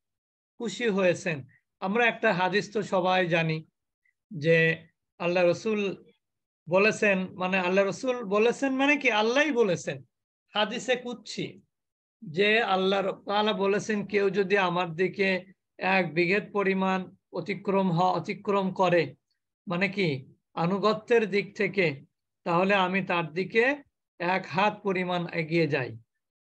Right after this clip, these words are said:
যে আমার দিকে এক হাত পরিমাণ এগিয়ে আসে, আমি তার দিকে দুই হাত পরিমাণ এগিয়ে আসি। যে আমার দিকে দৌড়ে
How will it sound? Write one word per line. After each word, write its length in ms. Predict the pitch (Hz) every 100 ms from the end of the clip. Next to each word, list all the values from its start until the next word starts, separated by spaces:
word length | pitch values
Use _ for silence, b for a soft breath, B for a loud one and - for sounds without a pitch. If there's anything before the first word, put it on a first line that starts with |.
| _ _ _ -
যে 260 | 170 160 190
আমার 380 | 185 202 202
দিকে 200 | 180 196
এক 300 | 202 196 196
হাত 280 | 180 226 247 -
পরিমাণ 380 | 214 208 202
এগিয়ে 320 | 196 180 196 202
আসে, 400 | 190 - 240 277 - _ _ -
আমি 280 | 180 196
তার 300 | 202 202 175
দিকে 300 | 160 185 190
দুই 260 | 160 196 233
হাত 380 | 190 196 190 -
পরিমাণ 380 | 190 185 180 175
এগিয়ে 380 | 165 143 160 156
আসি। 340 | 135 147 123 _ _ _ _ _ _ -
যে 260 | 139 185
আমার 380 | 214 208 208 190
দিকে 360 | 202 202 220 214
দৌড়ে 500 | 165 202 208 214